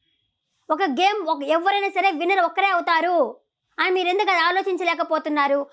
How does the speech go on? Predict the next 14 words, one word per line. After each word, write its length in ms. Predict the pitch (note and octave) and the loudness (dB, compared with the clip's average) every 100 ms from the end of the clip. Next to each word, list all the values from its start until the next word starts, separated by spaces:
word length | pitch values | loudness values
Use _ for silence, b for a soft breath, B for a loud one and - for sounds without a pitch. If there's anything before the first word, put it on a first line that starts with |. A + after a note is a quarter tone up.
| b C#4 | b -2
అయిపోయింది, 480 | G4 A4+ A4 F#4+ | 0 0 0 0
గతం 360 | B3+ E4 F#4+ G4+ | 0 0 0 0
గత, 360 | F4 F4+ F#4 C#4+ | -2 0 0 0
మళ్ళీ 280 | C#4+ F4 | -2 0
దాన్ని 180 | F#4 E4+ | 0 0
మనం 200 | E4 D#4 | -2 0
మార్చలేము. 640 | D4 F#4+ F#4+ F#4 E4+ C#4+ A3 - _ B B | 2 0 -2 -2 2 0 -2 -10 _ B B
మీరు 380 | D#4+ F#4+ F#4 F#4 | 0 2 2 0
జస్టిస్ 560 | B3 D#4 D#4+ - A#4 A#4 | 0 -2 -2 -4 -4 -2
కావాలి 540 | F4 F4+ G4 G4 G4+ | 0 2 2 0 0
అనుకున్నా 540 | E4 E4+ F4+ F#4 F4 | -2 -2 -2 -2 -2
కూడా 200 | E4 G4 | 0 0
వాళ్ళు 160 | G#4+ G4 | 0 0
తీసుకోరు. 640 | G#4 A#4 - A4 G4+ D#4 | -2 -2 0 0 2 0